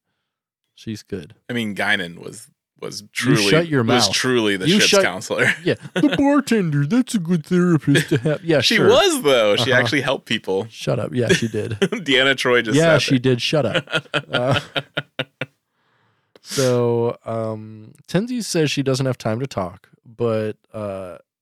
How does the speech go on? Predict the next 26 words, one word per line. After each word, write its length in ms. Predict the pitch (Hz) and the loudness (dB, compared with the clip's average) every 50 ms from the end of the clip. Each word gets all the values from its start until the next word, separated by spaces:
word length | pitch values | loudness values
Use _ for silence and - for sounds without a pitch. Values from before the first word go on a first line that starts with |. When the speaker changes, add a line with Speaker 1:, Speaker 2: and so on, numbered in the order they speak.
| _ _ 120 | _ _ _
Speaker 1:
Doctor 480 | 107 127 135 143 - - 151 143 135 120 | -6 -4 -4 -4 -4 -6 -6 -4 -4 -4
Miglimo 920 | 113 113 110 113 113 120 143 175 160 107 95 95 95 98 98 104 113 - _ _ _ _ _ _ _ _ - | -4 -6 -6 -8 -6 -6 -4 -2 -2 -2 -4 -4 -6 -10 -10 -12 -16 -18 _ _ _ _ _ _ _ _ -18
says 300 | - - 123 113 110 - | -10 -8 -6 -6 -6 -4
he's 160 | 127 120 117 - | -6 -6 -8 -6
actually 380 | - 113 117 - - 123 107 | -6 -6 -6 -6 -6 -10 -8
her 120 | - 113 113 | -6 -6 -6
mentor, 600 | 113 127 165 226 214 - - - - - - - _ _ | -4 -4 -6 -6 -6 -10 -16 -18 -18 -20 -20 -20 _ _
so 300 | - - 107 101 104 107 | -12 -10 -8 -8 -8 -10
she 160 | - - 113 | -14 -14 -14
sits 260 | - - 120 - - | -14 -14 -12 -12 -12
down 220 | - 175 175 160 | -10 -8 -8 -8
with 140 | 120 - - | -10 -12 -16
him. 200 | - - - _ _ _ _ _ _ _ _ _ _ _ _ - | -20 -20 -20 _ _ _ _ _ _ _ _ _ _ _ _ -10
And, 260 | 117 110 110 110 110 | -8 -8 -6 -4 -2
uh, 160 | 107 104 101 | -2 -2 -2
this 160 | 107 143 - | -2 -2 -4
is 160 | 214 180 151 - | -4 -4 -6 -8
Paul 380 | _ - - - 175 208 208 | _ -18 -18 -16 -12 -10 -10
F. 140 | 160 - - | -10 -12 -10
Tompkins 480 | - - 151 175 190 - - 101 87 117 | -6 -4 -4 -4 -6 -8 -12 -14 -10 -10
Speaker 2:
Mm-hmm. 200 | 117 117 123 120 | -10 -8 -6 -6
Speaker 1:
playing 220 | 117 110 104 101 | -4 -4 -4 -4
the 80 | 98 92 | -6 -4
doctor. 360 | 98 92 90 90 - - 98 | -4 -4 -6 -6 -10 -8 -6
Speaker 2:
Your 100 | 110 104 | -4 0
boy. 320 | 107 101 98 101 104 120 | 2 2 2 2 2 -2